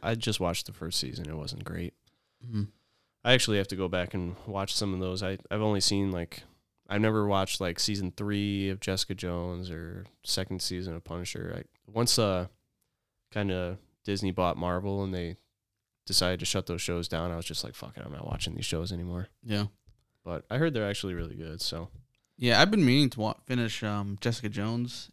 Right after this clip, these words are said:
Speaker 2: and, um, uh, I wanna say Luther, but it's Luke Cage.
Speaker 1: Yeah, Luke Cage.
Speaker 2: <laughs>
Speaker 1: I watched the first season of that. It was good.
Speaker 2: Yeah. Um,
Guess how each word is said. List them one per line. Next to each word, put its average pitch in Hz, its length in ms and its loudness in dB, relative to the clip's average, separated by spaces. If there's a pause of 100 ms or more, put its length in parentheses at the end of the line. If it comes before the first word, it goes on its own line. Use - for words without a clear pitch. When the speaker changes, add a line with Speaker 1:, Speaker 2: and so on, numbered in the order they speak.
Speaker 2:
and, 104 400 -4
um, 101 460 -10 (1300)
uh, 110 140 -10 (300)
I - 280 -8
wanna 175 160 2
say - 140 0
Luther, 110 280 -2
but - 220 -6
it's - 100 -14
Luke 120 120 -2
Cage. - 420 -10 (420)
Speaker 1:
Yeah, 107 220 6
Luke 98 200 0
Cage. - 460 0 (140)
Speaker 2:
<laughs> - 160 -8
Speaker 1:
I 117 80 6
watched 143 260 8
the - 60 -4
first 117 240 2
season 110 260 2
of 95 80 0
that. 98 300 0 (580)
It 104 80 -6
was 104 100 -4
good. 90 220 -4 (220)
Speaker 2:
Yeah. 110 220 0 (580)
Um, 104 440 -2